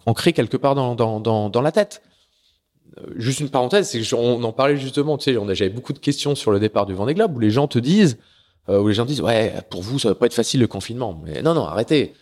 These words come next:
Euh, nous, on a navigué toute l'année, on a fait, euh, l'avant, on a réussi à faire la Vendée Arctique, on va réussir à faire le Vendée,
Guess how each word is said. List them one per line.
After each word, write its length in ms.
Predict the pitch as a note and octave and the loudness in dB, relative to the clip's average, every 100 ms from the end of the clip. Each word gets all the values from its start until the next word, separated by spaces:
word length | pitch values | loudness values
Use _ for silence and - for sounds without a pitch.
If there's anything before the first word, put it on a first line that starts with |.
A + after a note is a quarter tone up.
| _ - | _ -8
Euh, 80 | F#2 | -2
nous, 100 | A#2+ | 0
on 80 | B2 | 2
a 40 | G2+ | 2
navigué 280 | F#2+ G2 | 0 -2
toute 160 | G2 A2+ | -4 -2
l'année, 240 | A2 C#3 | 0 0
on 80 | E3 | 0
a 60 | G#2 | -2
fait, 140 | G#2+ | 0
euh, 200 | G2+ F2+ | 0 0
l'avant, 220 | G2 A2 G#2+ | 0 -2 -2
on 80 | G2+ | -2
a 40 | |
réussi 200 | G#2 - | -2 -2
à 40 | G2 | -2
faire 140 | G2 | 0
la 80 | A#2 | 0
Vendée 240 | B2+ B2 | -2 -2
Arctique, 360 | B2 - F3 D#3 | -2 -4 -6 -4
on 40 | |
va 120 | G2+ G2 | -2 0
réussir 240 | B2 C#3 | 2 0
à 40 | |
faire 160 | B2 B2 | 0 -2
le 80 | A2+ | -2
Vendée, 460 | A#2 B2 D#3+ F#3 | -2 0 0 0